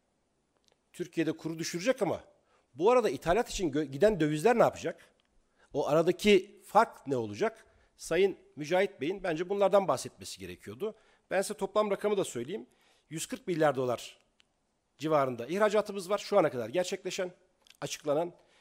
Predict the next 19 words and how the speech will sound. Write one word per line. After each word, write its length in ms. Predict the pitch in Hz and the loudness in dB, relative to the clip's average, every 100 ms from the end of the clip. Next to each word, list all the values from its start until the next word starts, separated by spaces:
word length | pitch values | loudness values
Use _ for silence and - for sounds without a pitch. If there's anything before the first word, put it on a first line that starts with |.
| _ | _
yüz 160 | 165 175 | -6 -2
yetmiş 320 | 208 220 - | -2 -4 -8
milyar 280 | 180 147 131 | -2 -2 -2
dolar 240 | 131 120 | -2 -4
civarında 440 | 117 180 127 117 147 | -2 0 0 -2 -6
da 100 | 214 | -8
ithalatımız 580 | 208 208 185 170 120 90 | -2 2 2 0 -12 -12
var. 300 | - - _ _ _ _ _ - | -18 -20 _ _ _ _ _ -4
Arada 280 | 170 180 | -2 -2
koca 220 | - 160 214 | -2 0 0
otuz 220 | 208 202 | 0 -6
milyar 300 | 208 208 196 | -2 -2 0
dolar 200 | 202 180 | 0 -2
var. 360 | 98 - - _ _ _ _ _ _ - | -4 -12 -20 _ _ _ _ _ _ -14
Ve 60 | |
Türkiye 560 | 156 220 180 147 185 - _ _ _ _ | -10 -10 -8 -4 -4 -6 _ _ _ _
fiyatlardan 680 | - 190 180 165 143 131 87 _ _ | -4 -2 0 0 0 0 -6 _ _
bunalmış 400 | 135 165 208 - | -2 -2 -2 -6
durumda, 460 | 196 190 190 180 | -6 -2 -2 -4